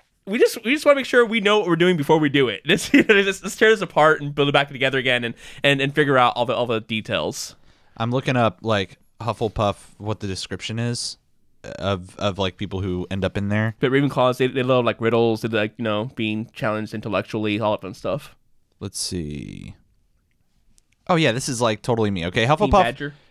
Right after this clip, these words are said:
Speaker 2: is, um, is one of the four houses of Hogwarts School of Witchcraft. Oh my God! Stop it, Wiki. Stop it! Stop it! Okay, there we go.
Speaker 1: <laughs> Loading, loading.
Speaker 2: All right. Uh, its founder was the medieval witch Helga Hufflepuff. Hufflepuff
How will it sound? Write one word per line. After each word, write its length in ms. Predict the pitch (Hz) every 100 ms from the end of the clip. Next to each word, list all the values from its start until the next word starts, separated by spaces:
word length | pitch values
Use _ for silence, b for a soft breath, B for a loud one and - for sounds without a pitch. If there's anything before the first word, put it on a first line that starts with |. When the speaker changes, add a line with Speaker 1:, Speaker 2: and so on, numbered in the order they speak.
| b
Speaker 2:
is, 380 | - 143 135 113
um, 560 | 117 120 113 107 104 - _
is 200 | 127 110
one 140 | 117 156
of 60 |
the 80 | 135
four 260 | - 156 156
houses 640 | 156 147 143 147 143 -
of 300 | 110 104 98
Hogwarts 340 | 90 135 135 131
School 260 | - 127
of 100 | 117
Witchcraft. 600 | 104 - - 104 95 95 -
Oh 120 | 104
my 140 | 95
God! 420 | 85 82 80 78
Stop 320 | - 101 95 90
it, 100 | 78
Wiki. 400 | 87 90 87 - 175
Stop 280 | - -
it! 100 | 226
Stop 220 | - 101 190
it! 100 | 95
Okay, 200 | 156 95
there 120 | 92
we 80 | 85
go. 120 | 76 -
Speaker 1:
<laughs> 180 | - -
Loading, 300 | 117 110 113
loading. 180 | 107 110
Speaker 2:
All 60 | 131
right. 160 | 110 - _ _ 139
Uh, 160 | 135 123
its 340 | 156 147 -
founder 500 | - 185 196 190 165
was 180 | 127 127
the 40 |
medieval 460 | 131 139 160 147 143
witch 440 | 107 117 127 123 -
Helga 360 | - 143 151 143
Hufflepuff. 600 | 143 131 95 87 - -
Hufflepuff 500 | 143 180 180 165